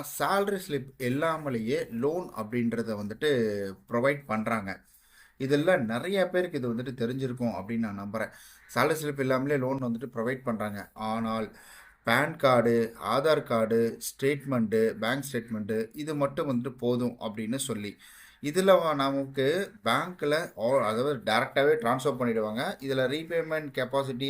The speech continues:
அனலைஸ் பண்ணி, so இவங்க வந்துட்டு இந்த லோன் அப்படின்றது மைக்ரோ லோன்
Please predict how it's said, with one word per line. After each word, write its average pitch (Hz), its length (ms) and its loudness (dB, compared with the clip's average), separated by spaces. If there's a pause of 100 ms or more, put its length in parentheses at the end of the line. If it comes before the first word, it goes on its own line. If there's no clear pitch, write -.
அனலைஸ் 135 480 -2
பண்ணி, 123 280 -2 (480)
so 151 140 0
இவங்க 156 420 0
வந்துட்டு 131 380 2 (280)
இந்த 113 180 0
லோன் 127 260 0
அப்படின்றது 117 500 -2
மைக்ரோ 139 480 0
லோன் 135 200 2